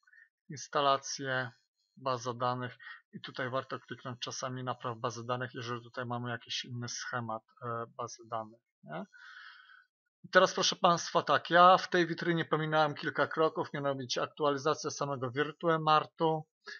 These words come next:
aktualizację szablonów i tak dalej. E, ten film ma chyba bardziej pokazywać na to, jak nie należy podchodzić do aktualizacji, która jest opisywana jako łatwa w wielu poradnikach,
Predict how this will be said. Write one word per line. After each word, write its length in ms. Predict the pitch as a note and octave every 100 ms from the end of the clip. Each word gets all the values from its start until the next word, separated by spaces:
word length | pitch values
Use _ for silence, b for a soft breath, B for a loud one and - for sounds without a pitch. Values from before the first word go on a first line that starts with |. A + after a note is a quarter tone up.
| B
aktualizację 1600 | - C#3+ - - D3 D3 C#3+ C3+ C#3+ C#3 - - C#3 C3 B2+ B2 A#2+ A#2+ A#2 A2+
szablonów 840 | - - D#3 C#3 D3 C#3+ C#3 C#3 -
i 80 |
tak 240 | - B2+ A2+
dalej. 520 | A#2 A#2 A#2 A#2+ B2+ -
E, 640 | B2 A#2+ A#2 A#2 A#2 A#2 A2+ - _ _ _ _ _ _
ten 180 | - F#3+
film 200 | F3+ F3+
ma 80 | E3
chyba 220 | - D#3+
bardziej 300 | D3 D3+ D#3
pokazywać 580 | D#3 - C#3 C#3+ D3 -
na 120 | D3
to, 180 | D3 C#3+ B B B -
jak 220 | D#3+ D3+
nie 80 | D#3+
należy 380 | D#3 D3+ C#3 C#3
podchodzić 600 | D3 - - C#3+ C#3+ B2+
do 180 | D3
aktualizacji, 920 | D#3+ - - C#3 C#3 B2 C3 B2+ - -
która 180 | - C3
jest 140 | -
opisywana 600 | C#3+ C3 - B2+ C3+ C3
jako 220 | B2 -
łatwa 540 | C3 D3 - - A#2+ A2
w 100 | A#2
wielu 200 | A#2+ A#2+
poradnikach, 840 | B2+ B2 A2+ B2 B2 - B2 D#3